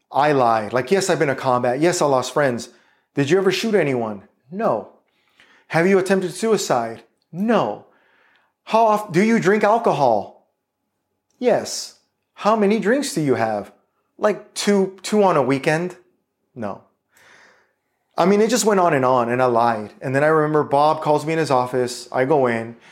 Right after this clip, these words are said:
and he has these, the te-, the, my tests that I took, or the survey, whatever it is. And he says, "Based on your answers, you don't need our help."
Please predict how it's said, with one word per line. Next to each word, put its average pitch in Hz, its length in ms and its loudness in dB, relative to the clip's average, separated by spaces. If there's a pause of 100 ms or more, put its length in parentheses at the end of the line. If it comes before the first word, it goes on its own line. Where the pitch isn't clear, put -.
(360)
and 135 140 0
he 135 60 2
has 165 260 2
these, 196 220 -2
the 139 260 -6
te-, 160 240 0
the, 135 280 0
my 135 200 0
tests 123 420 0
that 123 140 0
I 113 60 -2
took, 107 300 -8 (280)
or 135 140 2
the 123 100 -2
survey, 135 380 0
whatever 123 320 2
it 107 60 -4
is. 107 240 -8 (1500)
And 139 100 0
he 175 80 2
says, 175 420 0 (260)
"Based 202 280 0
on 247 120 0
your 240 140 2
answers, 185 600 0 (600)
you 135 180 0
don't 214 160 0
need 185 160 0
our 139 100 2
help." 147 400 -6